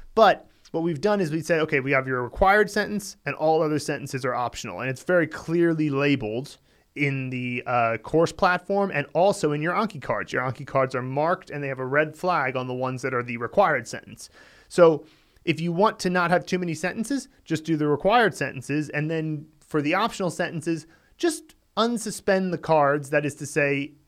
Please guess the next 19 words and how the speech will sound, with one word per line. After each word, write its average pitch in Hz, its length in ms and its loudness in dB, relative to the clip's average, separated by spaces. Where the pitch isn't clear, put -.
have 156 260 2
them 139 200 0
enter 175 320 -2
your 151 200 2
review 139 420 0
queue 123 400 -2
if 240 200 -2
you 226 100 2
like 226 300 4
them. 117 260 -8
Do 240 160 6
all 262 100 10
the 269 120 2
required 208 440 4
ones 185 240 0
for 220 120 -4
sure. 135 440 0
And 160 160 -2
then 160 280 -2